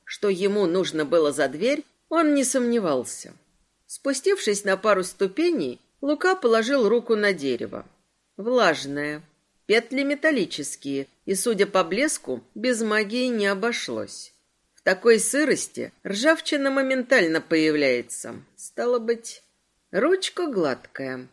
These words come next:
Стоило надавить, и пошла вниз. Только внутри замка будто хрустнуло что-то. Правда, очень-очень тихо.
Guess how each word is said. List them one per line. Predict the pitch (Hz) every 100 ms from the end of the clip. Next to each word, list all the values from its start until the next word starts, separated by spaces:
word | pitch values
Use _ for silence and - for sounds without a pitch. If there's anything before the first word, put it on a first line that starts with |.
| _ -
Стоило | - 302 320 285 247
надавить, | 226 196 208 220 339 349
и | 233
пошла | 214 202 247 262
вниз. | 269 180 123 - - - _ -
Только | 254 247 240
внутри | 220 240 233 240
замка | 196 226 220 294 294
будто | 214 277 - _ - 285
хрустнуло | - 311 214 - 165 156
что-то. | 156 - 156 131 - 117 98 _
Правда, | - 247 247 214 233 240 -
очень-очень | 269 302 - - 320 302 262 254 269 247
тихо. | 240 - 147 - - 110